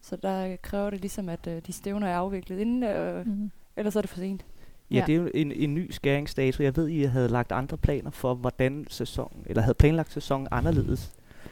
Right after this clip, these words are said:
Speaker 3: Øh, blandt andet med en tur til Kina og noget
Speaker 2: Mm.
Speaker 3: træningslejr i Bibione. Prøv at fortælle lidt om det.
Speaker 1: Jamen, planen var, som vi jo havde planlagt faktisk for lang tid siden, at, øh, vi kunne nå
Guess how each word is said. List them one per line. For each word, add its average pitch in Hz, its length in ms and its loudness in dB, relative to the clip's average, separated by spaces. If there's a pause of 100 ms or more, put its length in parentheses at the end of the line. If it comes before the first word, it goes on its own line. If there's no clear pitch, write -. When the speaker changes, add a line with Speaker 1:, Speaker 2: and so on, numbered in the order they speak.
(200)
Speaker 3:
Øh, 113 720 4
blandt 113 200 0
andet 120 220 -2
med 123 100 -4
en 113 60 -8
tur 120 300 -6
til 101 460 0
Kina 139 400 -4
og 113 160 -2
noget 107 420 0 (100)
Speaker 2:
Mm. - 160 -10
Speaker 3:
træningslejr 117 540 -6
i 117 40 -4
Bibione. 120 460 -4
Prøv - 180 -10
at 190 60 -8
fortælle - 320 -6
lidt 131 120 -2
om 127 80 -8
det. 127 120 -6 (1300)
Speaker 1:
Jamen, 208 140 -4
planen 262 380 4
var, 220 300 2 (500)
som 196 380 0
vi 196 140 0
jo 185 300 -2 (320)
havde 202 120 2
planlagt 202 400 2
faktisk 175 240 2
for 175 60 -6
lang 202 260 2
tid 208 140 -2
siden, 220 560 -2
at, - 240 0
øh, 185 260 -2
vi 226 80 0
kunne 240 220 4
nå 262 260 6